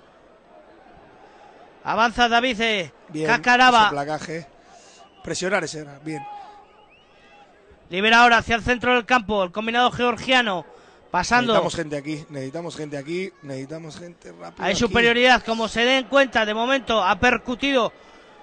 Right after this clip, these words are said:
Speaker 1: contra Matías Tudela, lo, lo que nos
Speaker 2: Bien,
Speaker 1: ha venido
Speaker 2: y han
Speaker 1: bastante
Speaker 2: hecho el
Speaker 1: bien.
Speaker 2: golpe.
Speaker 1: Sí. Ojo que hay el primer intercambio de tarjetas de visita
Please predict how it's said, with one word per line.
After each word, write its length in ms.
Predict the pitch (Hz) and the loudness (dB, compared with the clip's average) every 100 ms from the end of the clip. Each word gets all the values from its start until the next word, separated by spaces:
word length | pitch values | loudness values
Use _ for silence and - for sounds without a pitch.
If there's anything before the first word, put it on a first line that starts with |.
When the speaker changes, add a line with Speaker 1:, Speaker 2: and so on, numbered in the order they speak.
| - - - | -20 -18 -4
Speaker 1:
contra 360 | 196 208 214 220 | -2 0 2 2
Matías 400 | 233 262 269 - | 2 4 2 2
Tudela, 540 | 254 254 262 208 160 | 4 6 6 4 2
lo, 160 | 170 170 - | -4 -8 -8
lo 180 | 175 202 | -2 -2
que 80 | 208 | 0
nos 80 | 220 | 2
Speaker 2:
Bien, 100 | 254 | 2
Speaker 1:
ha 40 | |
venido 200 | 262 269 | 4 4
Speaker 2:
y 40 | 254 | 4
han 60 | |
Speaker 1:
bastante 300 | 214 262 262 | 4 0 2
Speaker 2:
hecho 80 | 254 | 2
el 60 | 240 | 2
Speaker 1:
bien. 260 | 254 247 | 2 2
Speaker 2:
golpe. 260 | 156 139 143 _ - - | 0 -6 -12 _ -20 -20
Speaker 1:
Sí. 260 | - 170 180 - - - - - - - - - - - - - - - - - - 170 | -10 -10 -10 -16 -20 -20 -20 -20 -20 -20 -20 -20 -20 -20 -20 -20 -20 -20 -20 -20 -14 -10
Ojo 260 | 175 185 | -10 -8
que 80 | 185 | -4
hay 100 | 208 | -2
el 100 | 196 | -2
primer 280 | 175 214 233 | -4 0 0
intercambio 600 | 233 208 208 - 254 240 | 0 -2 -2 0 2 2
de 120 | 240 | 2
tarjetas 460 | 240 214 - 247 233 | 0 -2 -4 -2 0
de 100 | 240 | 0
visita 680 | 247 214 233 - 247 254 | 0 -4 -8 0 4 4